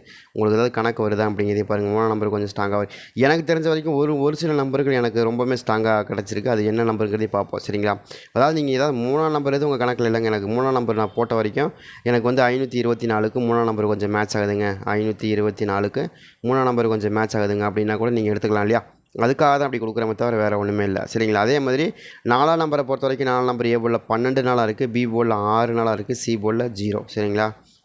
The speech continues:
அதே மாதிரி வந்து பார்த்தீங்கன்னா அஞ்சாம் நம்பரை பொறுத்த வரைக்கும் அஞ்சாம் நம்பர் ஏ போர்டில் ஜீரோ, பி போர்டில் அஞ்சு, சி போர்டில் நாலு தான்.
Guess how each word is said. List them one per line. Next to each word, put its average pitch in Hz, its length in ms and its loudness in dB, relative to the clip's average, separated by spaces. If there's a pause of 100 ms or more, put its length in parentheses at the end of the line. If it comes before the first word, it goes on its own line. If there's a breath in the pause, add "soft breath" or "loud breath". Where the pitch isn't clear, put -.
(280 soft breath)
அதே 135 280 2
மாதிரி 156 260 0
வந்து 139 180 0
பார்த்தீங்கன்னா 131 280 0
அஞ்சாம் 135 260 2
நம்பரை 127 180 0
பொறுத்த 117 180 0
வரைக்கும் 113 200 0
அஞ்சாம் 120 220 2
நம்பர் 113 200 0
ஏ 113 120 4
போர்டில் 110 300 -2
ஜீரோ, 123 260 0
பி 113 160 -2
போர்டில் 107 240 0
அஞ்சு, 117 240 -2
சி 120 180 -6
போர்டில் 107 340 0
நாலு 104 160 0
தான். 101 160 -2